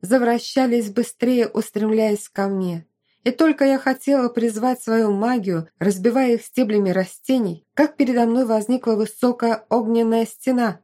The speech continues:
заставившая вздрогнуть. «Что ты творишь?» разнёсся наполненный холодной злостью голос.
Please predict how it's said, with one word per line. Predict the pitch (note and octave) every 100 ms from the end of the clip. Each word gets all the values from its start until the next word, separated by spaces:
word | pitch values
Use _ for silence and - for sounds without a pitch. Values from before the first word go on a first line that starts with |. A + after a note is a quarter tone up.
| -
заставившая | F3 F#3+ - F#3+ F3+ F#3 - F#3
вздрогнуть. | F3+ D#3+ - F3 D#3 D#3 D#3 - _ _ _ _
«Что | - - _ F4+ D#4
ты | - E4
творишь?» | D4+ C#4 D#4 E4 D#4 F3+ - - _ -
разнёсся | G3 G3+ F3+ G#3+ A3+ G#3 - G3
наполненный | F#3+ F#3+ A3+ A3 G3+ G3 F#3+
холодной | - - F#3+ F#3+ F3+ F#3+
злостью | F#3 G#3 G#3 - - A#3
голос. | A#3 C4 F3+ D3+ - -